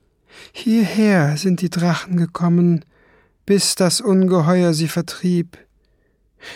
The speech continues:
Der Fluss dort ist der Indus, den man auch den heiligen Sindh nennt. Folgt ihm,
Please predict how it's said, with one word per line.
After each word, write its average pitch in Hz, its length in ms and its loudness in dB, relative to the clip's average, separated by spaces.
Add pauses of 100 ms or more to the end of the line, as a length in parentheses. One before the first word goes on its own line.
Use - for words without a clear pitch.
(100)
Der 180 160 2
Fluss - 420 0
dort 175 360 2
ist - 260 -4
der 175 260 0
Indus, 180 760 0
den 165 200 0
man 165 220 0
auch 160 240 -2
den 151 320 0
heiligen 170 640 2
Sindh 165 560 0 (480)
nennt. 147 580 -2 (1000)
Folgt 220 520 -2
ihm, 233 640 -2